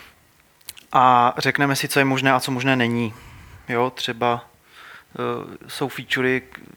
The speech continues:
typu opírání kulometu o zítku, která, která je velmi praktická, <laughs> hlavně ve, ve skutečném životě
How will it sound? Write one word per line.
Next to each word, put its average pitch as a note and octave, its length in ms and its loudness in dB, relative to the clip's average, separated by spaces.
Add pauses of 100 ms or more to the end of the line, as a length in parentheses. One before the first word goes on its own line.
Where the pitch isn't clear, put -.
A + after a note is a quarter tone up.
(100)
typu C3 340 -4
opírání B2+ 800 -2
kulometu B2+ 640 -4
o B2 240 -6
zítku, C3+ 560 -4
která, B2 760 -2
která A#2+ 300 2
je B2 60 4
velmi B2 240 0
praktická, - 680 -2
<laughs> - 0 -
hlavně C3 360 2
ve, B2+ 200 0
ve B2+ 120 -4
skutečném C3 460 -4
životě B2+ 440 0